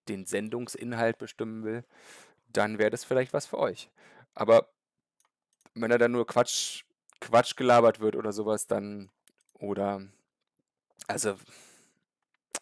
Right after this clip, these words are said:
ja, keine Ahnung. Also irgendwas, was eher abschreckend <laughs> ist oder weiß ich was,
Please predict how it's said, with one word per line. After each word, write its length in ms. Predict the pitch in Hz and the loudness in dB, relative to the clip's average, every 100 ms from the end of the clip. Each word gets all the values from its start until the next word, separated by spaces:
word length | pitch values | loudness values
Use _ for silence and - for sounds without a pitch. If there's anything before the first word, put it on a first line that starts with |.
| - | -8
ja, 260 | 95 92 - | -6 -6 -6
keine 260 | 110 110 | -2 2
Ahnung. 260 | - 104 98 | 2 0 -4
Also 420 | - 107 110 107 - | -4 -2 -2 -4 -6
irgendwas, 600 | 139 127 117 117 - - | -6 -6 2 2 4 0
was 380 | 110 - - - _ _ _ _ _ _ _ 226 _ _ _ _ _ _ _ _ _ _ _ _ _ _ _ _ | -2 -2 -10 -12 _ _ _ _ _ _ _ _ _ _ _ _ _ _ _ _ _ _ _ _ _ _ _ _
eher 540 | - 127 127 120 113 - | 0 6 6 6 4 2
abschreckend 800 | - - - 127 - 147 - | -4 -2 -4 -4 -4 -6 -2
<laughs> 0 | |
ist 360 | 214 156 - - | 0 0 0 -2
oder 240 | 143 131 | 2 4
weiß 160 | 123 131 | 4 2
ich 180 | 147 - | -2 -4
was, 240 | 113 113 | -4 -6